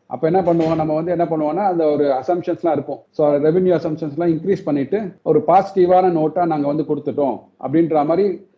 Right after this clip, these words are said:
யார் வரப்போறாங்களோ அவன் ஆண்டு போட்டுமே அப்படின்ற மாதிரி ஒரு ஆறாயிரம் கோடி ரூபாய்க்கு ரெவென்யூ சர்ப்ளஸை வந்து ஃபோர்காஸ்ட் பண்ணிட்டு இந்த,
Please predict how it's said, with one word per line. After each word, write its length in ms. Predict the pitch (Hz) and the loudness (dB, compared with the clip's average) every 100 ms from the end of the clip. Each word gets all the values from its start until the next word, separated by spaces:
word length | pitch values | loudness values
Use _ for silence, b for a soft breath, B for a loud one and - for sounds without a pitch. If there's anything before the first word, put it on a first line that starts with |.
| _ - | _ -2
யார் 200 | 151 190 | 2 4
வரப்போறாங்களோ 400 | 175 175 170 180 | 2 2 0 2
அவன் 220 | 180 165 | 4 4
ஆண்டு 180 | 175 170 | 2 0
போட்டுமே 520 | 151 139 135 160 - _ - | -2 0 -2 -2 -6 _ -10
அப்படின்ற 260 | 131 160 | -2 0
மாதிரி 340 | 151 143 190 185 | 0 0 0 2
ஒரு 100 | 151 | 2
ஆறாயிரம் 460 | 143 160 156 147 | 2 2 0 0
கோடி 160 | 151 151 | -2 -4
ரூபாய்க்கு 320 | 135 156 156 | -4 -4 -4
ரெவென்யூ 260 | 143 160 165 | -4 -2 -4
சர்ப்ளஸை 320 | 143 131 131 | -6 -6 -8
வந்து 400 | 143 127 156 127 - | -6 -4 -4 -4 0
ஃபோர்காஸ்ட் 380 | 180 190 165 - | 0 2 0 0
பண்ணிட்டு 320 | 139 135 190 | -2 0 0
இந்த, 380 | 156 131 131 | 0 0 -2